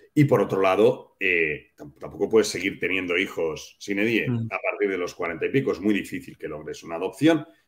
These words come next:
Speaker 1: y es muy, muy difícil que logres una adopción si ya tienes más hijos. Y además, si
Speaker 2: Mm.
Speaker 1: tienes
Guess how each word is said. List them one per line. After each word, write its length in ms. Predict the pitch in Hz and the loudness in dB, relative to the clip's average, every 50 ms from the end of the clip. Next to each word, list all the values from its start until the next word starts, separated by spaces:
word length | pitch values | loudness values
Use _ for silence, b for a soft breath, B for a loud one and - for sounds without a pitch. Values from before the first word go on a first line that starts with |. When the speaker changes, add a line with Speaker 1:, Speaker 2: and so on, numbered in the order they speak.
| _ _ _ | _ _ _
Speaker 1:
y 120 | 101 101 | -2 -2
es 100 | 92 73 | 0 0
muy, 200 | 90 113 123 110 | 2 2 2 2
muy 160 | 98 92 92 87 | 2 0 -2 -4
difícil 340 | 80 78 - 90 85 87 82 | -6 -6 -8 -10 -10 -8 -8
que 80 | 85 | -4
logres 300 | 85 92 98 95 90 - 107 | -2 0 0 0 -2 -4 -2
una 100 | 113 110 | -2 -2
adopción 320 | 98 90 - - 160 156 | -2 -2 0 2 2 2
si 120 | 139 101 92 | 2 0 0
ya 140 | 92 90 87 | 0 0 0
tienes 260 | 85 82 82 80 73 | -2 -8 -10 -12 -12
más 220 | 78 78 76 - | -14 -16 -14 -14
hijos. 380 | 78 - - 73 69 - _ _ _ _ _ _ | -16 -16 -14 -16 -16 -18 _ _ _ _ _ _
Y 180 | 90 90 80 | -18 -14 -12
además, 320 | 80 73 76 92 110 117 113 | -12 -10 -4 -4 -2 -2 -2
si 80 | 113 | -4
Speaker 2:
Mm. 40 | 107 | -6
Speaker 1:
tienes 260 | 101 82 - - _ | -10 -12 -12 -14 _